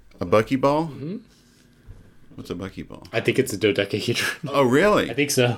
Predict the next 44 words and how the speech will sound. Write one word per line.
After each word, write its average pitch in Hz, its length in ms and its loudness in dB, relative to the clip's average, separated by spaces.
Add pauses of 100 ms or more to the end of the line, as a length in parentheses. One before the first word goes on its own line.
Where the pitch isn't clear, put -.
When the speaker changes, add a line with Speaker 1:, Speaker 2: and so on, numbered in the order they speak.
(160)
Speaker 1:
Oh, 131 220 2
I 131 120 6
thought 131 220 2
it 107 60 0
was, 95 200 -4
like, 104 180 -2
some 120 240 -8
sort 110 240 0
of 92 300 -4 (560)
Ohio 101 480 2
sport. 113 500 -2 (640)
Speaker 2:
Yeah, 151 240 6
Buckeye, 151 440 2
Buckeye 139 480 4
ball 98 500 2
is 123 160 -4
what 117 140 0
I 104 220 0
said. 104 460 -2 (440)
Speaker 1:
<laughs> - 300 -20
Speaker 2:
I 117 80 -6
could 139 200 2
be 117 100 0
mistaken. 101 840 -6 (580)
Speaker 1:
I 117 80 2
have 185 180 2
a 269 60 2
Buckeye. 71 400 -6
I 95 80 -8
have 113 140 -8
a 104 60 -8
Buckeye 113 340 -8
right 123 260 -6
here, 147 180 -6
actually. 139 220 -2
Speaker 2:
Do 160 60 4
you? 165 260 4
Oh, 143 140 2
Speaker 1:
Yeah. 175 60 4
Speaker 2:
that's 190 280 0
right. 208 240 -4
Speaker 1:
I 120 40 -4
really 127 300 -6
do. 285 220 -10